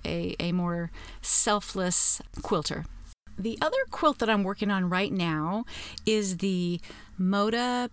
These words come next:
Bake Shop Summer Quilt Along Quilt. <laughs> I wanna,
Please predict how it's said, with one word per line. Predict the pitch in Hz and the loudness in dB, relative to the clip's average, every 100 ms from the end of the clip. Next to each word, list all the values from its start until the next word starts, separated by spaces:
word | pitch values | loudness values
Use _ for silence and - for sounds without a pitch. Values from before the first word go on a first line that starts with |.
| - | 2
Bake | 196 208 | 2 4
Shop | - - 202 202 196 - - - - - - - | 2 0 2 0 -2 -4 -6 -8 -10 -14 -16 0
Summer | - - 214 220 208 | 4 6 4 0 -2
Quilt | - - 247 226 | -4 0 2 2
Along | 165 147 156 | -2 -2 -6
Quilt. | 160 - - - - - - | -6 -6 -4 -6 -8 -12 -18
<laughs> | - | -8
I | - | 0
wanna, | 240 - | 2 2